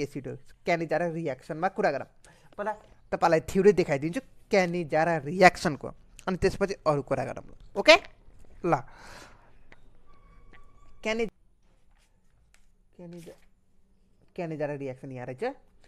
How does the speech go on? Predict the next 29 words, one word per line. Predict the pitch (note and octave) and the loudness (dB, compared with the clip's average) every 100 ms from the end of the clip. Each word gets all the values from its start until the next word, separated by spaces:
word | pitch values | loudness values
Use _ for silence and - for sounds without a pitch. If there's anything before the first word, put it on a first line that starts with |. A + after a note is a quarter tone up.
| - - | -20 -18
So, | F3+ | -14
तपाईँलाई | E3+ C3 C3+ | -12 -12 -14
यहाँ | B2 G2+ | -14 -16
राख्छ | - - B2 - - - | -20 -20 -20 -20 -20 -8
है | A3 | -6
त। | G#3+ - - - - - D3+ | -6 -10 -20 -20 -20 -14 -14
ल, | - - - | -14 -16 -14
यहाँ | D3+ C3+ | -12 -10
हेरौँ | C3 C3+ | -10 -6
त, | |
तपाईँलाई | A#3+ - - F3+ F3+ | -6 -8 -12 -6 -6
के | A#3 | -4
भन्नुहुन्छ? | A3 F#3 A3 - - | -6 -4 -6 -8 -10
क्यानिजारा | G3+ G#3+ A3 G#3+ | -6 -4 -2 -2
रियाक्सनमा | F#3+ F3 E3 - C3+ D#3+ B3 - - - | -2 -2 -4 -6 -10 -6 -6 -8 -10 0
aldehyde | A3 B3 A#3+ G#3+ A3+ | 0 2 2 2 0
is, | G#3+ | -6
के | - E3 - | -8 -10 -8
अरे, | D#3+ - - | -8 -10 -10
सरी, | D#3 - - - - - | -10 -10 -14 -14 -14 -10
अ, | D#3 | -8
तपाईँको | E3 G3+ G3+ G#3 - - - | -4 -4 -4 -8 -12 -14 -10
इक्जाम्पलको | G3 F#3+ D3 - | -4 -4 -6 -10
हेरौँ | C#3 D#3 | -10 -10
न | G#3+ | -10
त। | C3+ - - _ _ - _ - _ - | -12 -14 -20 _ _ -20 _ -20 _ -12
मिथानल | E3 A3 - A3+ A3+ A#3 | -8 -8 -6 -6 -6 -6
चाहिँ | C4 C#4+ | -4 -4
तपाईँको | A3 G3 F#3+ | -4 -8 -8